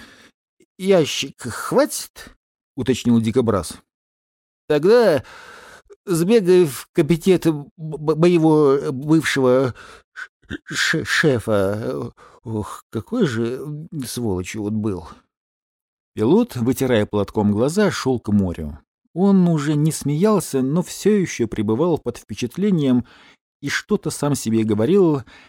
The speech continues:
качал головой и пожимал плечами.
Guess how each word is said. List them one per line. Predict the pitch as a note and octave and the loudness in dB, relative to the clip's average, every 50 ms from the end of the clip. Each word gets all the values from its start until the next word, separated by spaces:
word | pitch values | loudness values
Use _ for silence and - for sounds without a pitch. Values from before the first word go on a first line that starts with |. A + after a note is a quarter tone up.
| _ _ _ - | _ _ _ -12
качал | A2+ - - A2+ G2+ F#2 | -12 -6 -2 -2 -2 -2
головой | G2+ F#2+ G#2 G#2+ C3 F3+ A3+ B3 A3 F3 | -2 -2 0 0 0 2 2 2 2 2
и | E3 E3+ C#3 - | 2 -2 -4 -4
пожимал | _ A#2+ A2 G#2+ G#2+ A2 A2+ A2+ A2 G2+ - _ | _ -6 -4 -2 0 0 0 0 0 -4 -6 _
плечами. | - G#2 G#2 G#2 - - - - E2+ D#2+ D#2+ E2 D#2+ D2+ C#2+ | -6 -4 -4 -4 -6 -6 -8 -8 -6 -6 -6 -8 -8 -10 -12